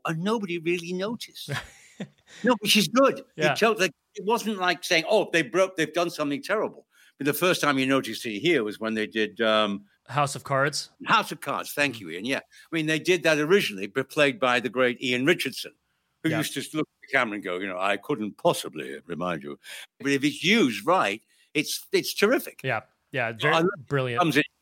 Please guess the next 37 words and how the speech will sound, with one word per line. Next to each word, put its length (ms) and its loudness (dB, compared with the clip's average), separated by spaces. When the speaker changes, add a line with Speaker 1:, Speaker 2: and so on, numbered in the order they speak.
Speaker 1:
you 100 2
say, 180 -2
"Yeah," 360 4
but, 160 0
uh, 160 -2
as 160 -4
you 120 -4
said, 300 -4
you 120 -2
don't, 220 0
when 180 2
you 120 2
told 280 2
me 60 0
now, 160 2
I'd 120 0
forgotten. 420 -2
Speaker 2:
<laughs> 60 -4
Yeah. 100 6
Speaker 1:
But 120 -2
if 140 2
it's 140 -6
carried, 420 -2
if 100 -2
it's 200 -2
in 120 -2
the 120 0
whole, 420 -2
filmmaking 640 -2
can 220 -4
encompass 540 -8
a 40 -2
lot 280 0
of 120 -4
things, 320 -14
you 80 -16
know. 220 -8